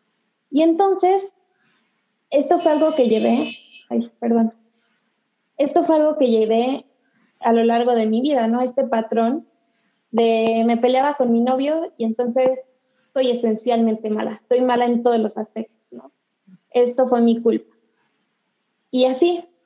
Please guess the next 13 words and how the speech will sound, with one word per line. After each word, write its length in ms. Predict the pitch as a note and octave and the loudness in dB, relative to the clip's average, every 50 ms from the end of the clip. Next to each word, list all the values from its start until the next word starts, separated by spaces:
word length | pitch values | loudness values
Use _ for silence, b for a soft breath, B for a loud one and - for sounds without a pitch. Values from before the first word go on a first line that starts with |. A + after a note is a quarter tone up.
| _ _ _ - | _ _ _ -4
continué 520 | B3 A#3+ A#3 A#3 B3 B3 B3 C4 C#4 C#4+ | -2 0 0 2 2 2 2 2 2 0
y 140 | C#4 B3+ A3+ | 0 0 0
continuaba 600 | A#3 A#3 A#3 A#3 A#3 B3 B3 B3+ C4 C#4 C#4+ C#4 | 0 0 2 0 0 0 0 0 0 0 0 -2
con 300 | - A#3 A3 A3 G#3+ G#3+ | -2 -2 0 0 0 -2
cualquier 320 | G#3+ A3+ A3 A3 C4+ C4+ C4+ | -2 -2 -2 -2 -2 -4 -4
cosa 300 | D4+ D4+ - - D4+ D4 | -6 -8 -8 -8 -8 -6
que 100 | - B3+ | -4 -4
hiciera 240 | A#3 A#3+ C4+ C#4 C#4 | -2 0 0 0 2
mal, 180 | D4 D4+ D4+ C4+ | 0 0 0 -2
o 40 | A3+ | -2
sea, 160 | A#3 - A3+ | -2 -2 -2
en 80 | A3 A3 | -2 0
realidad 440 | A#3+ A#3 A#3 A#3+ B3+ C4 C4 B3+ | 0 0 2 2 2 0 0 -2